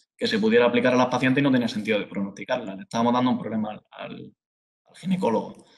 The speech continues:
Sin embargo, buscando una propuesta de valor que le solucione un problema al ginecólogo y que aparte ahorre, eh, gastos para el sistema sanitario, pues te facilita mucho la, el tema de la adopción de la tecnología.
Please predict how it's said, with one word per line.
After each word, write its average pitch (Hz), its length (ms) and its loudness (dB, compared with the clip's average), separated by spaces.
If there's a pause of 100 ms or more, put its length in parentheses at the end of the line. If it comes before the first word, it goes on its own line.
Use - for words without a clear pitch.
(160)
Sin - 180 -2
embargo, 113 640 2
buscando 127 640 2 (240)
una 120 180 4
propuesta 120 380 2
de 120 40 2
valor 131 500 2 (260)
que 123 100 4
le 120 80 6
solucione 120 380 4
un 123 80 2
problema 127 260 4
al 123 60 -2
ginecólogo 120 800 0 (180)
y 120 140 0
que 113 80 4
aparte 120 380 4
ahorre, 113 460 4 (320)
eh, 104 280 0
gastos 117 260 0
para 123 140 4
el 120 60 2
sistema 123 280 2
sanitario, 123 460 2
pues 113 220 0
te 110 100 -6
facilita 104 400 -4
mucho 120 300 2
la, - 180 -2
el - 120 -4
tema 113 180 2
de 110 80 -2
la 101 80 -6
adopción - 400 -8 (100)
de - 80 -14
la 104 80 -10
tecnología. 98 480 -10